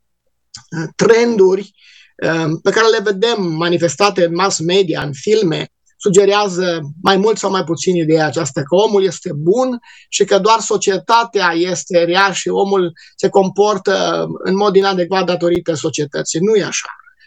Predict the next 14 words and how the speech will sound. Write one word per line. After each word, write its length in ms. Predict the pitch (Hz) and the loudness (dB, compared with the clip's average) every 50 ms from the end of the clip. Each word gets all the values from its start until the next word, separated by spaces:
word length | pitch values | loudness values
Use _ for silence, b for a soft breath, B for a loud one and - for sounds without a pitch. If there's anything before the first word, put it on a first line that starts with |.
| b b | b b
Omul 280 | _ 220 240 254 240 220 | _ 2 4 4 4 4
este 320 | 208 202 180 - - 185 | 2 0 0 -4 -2 -2
rău 220 | 175 175 190 202 190 | 0 2 2 0 0
și 120 | - - | -2 -2
datorită 420 | 175 170 165 - 175 185 180 185 170 | -4 -4 -2 0 -2 -2 0 -2 -2
faptului 340 | - 170 170 - 170 165 160 | -2 -2 -2 0 -2 -2 -2
că 100 | - 160 | 0 0
omul 260 | 170 180 185 175 170 | 0 0 0 0 -2
este 240 | 170 156 - - 160 147 143 165 | -2 -4 -4 -4 -4 -2 0 2
rău, 340 | 190 196 190 190 180 175 175 b b b b | 2 2 2 0 -2 -2 -4 b b b b
societatea 600 | - 185 156 180 175 147 180 185 185 175 - 160 | -6 -2 0 0 0 0 0 -2 -2 -2 -2 -2
este 360 | 151 143 139 - - 147 139 | -2 -4 -4 -6 -4 -2 0
rea. 320 | 135 135 135 - - - - _ _ B B B B B B _ - - 165 160 160 151 | 0 0 -2 -4 -8 -10 -14 _ _ B B B B B B _ -4 -2 0 0 0 0
Um, 80 | 147 | -2